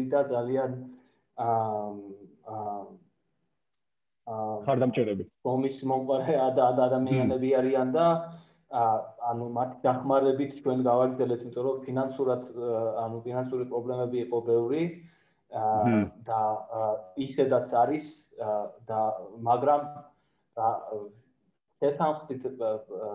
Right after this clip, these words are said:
Speaker 1: რაღაცეებზე, რომ ალბათ ნაკლები, შემოსავალი ნაკლები იქნება, ალბათ, ამ,
Speaker 2: მმ.
Speaker 1: ანუ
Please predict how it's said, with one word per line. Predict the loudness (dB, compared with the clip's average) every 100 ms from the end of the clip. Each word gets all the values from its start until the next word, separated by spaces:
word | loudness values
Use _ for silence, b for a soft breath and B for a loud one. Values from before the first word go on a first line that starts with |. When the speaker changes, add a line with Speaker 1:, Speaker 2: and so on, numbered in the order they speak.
| -8
Speaker 1:
რაღაცეებზე, | -6 -4 -4 -2 -4 -4 -4
რომ | 0 0 -2
ალბათ | -4 -4 -6
ნაკლები, | -10 -10 -4 -6 -4
შემოსავალი | -4 -4 -2 2 2 0
ნაკლები | -6 -4 -6 -6
იქნება, | -10 -8 -2 0
ალბათ, | 0 -2 -6 -10 _ _ _ _ -14
ამ, | -14 -12
Speaker 2:
მმ. | -4 0 2
Speaker 1:
ანუ | 0 -4